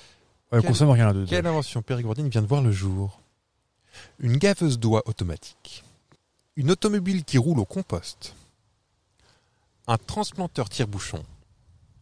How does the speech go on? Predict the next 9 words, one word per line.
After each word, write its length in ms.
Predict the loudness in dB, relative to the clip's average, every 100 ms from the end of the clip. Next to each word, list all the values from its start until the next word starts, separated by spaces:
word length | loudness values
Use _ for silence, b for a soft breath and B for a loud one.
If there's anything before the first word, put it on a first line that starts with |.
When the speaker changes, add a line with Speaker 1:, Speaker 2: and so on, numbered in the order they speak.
| _ b b b b _ _
Speaker 2:
Ou 100 | -4
des 160 | 0 2
wawas 380 | 4 4 4 2
de 40 |
loisirs 320 | 2 0 -2 -6 -8 -10
et 80 |
mobiles. 400 | -8 -8 -10 -14 -18 _ _ _ _ _ _ _ _ _ _ _ _ _ _
Speaker 1:
Des 120 | -12 -10
loi-, 260 | -6 -6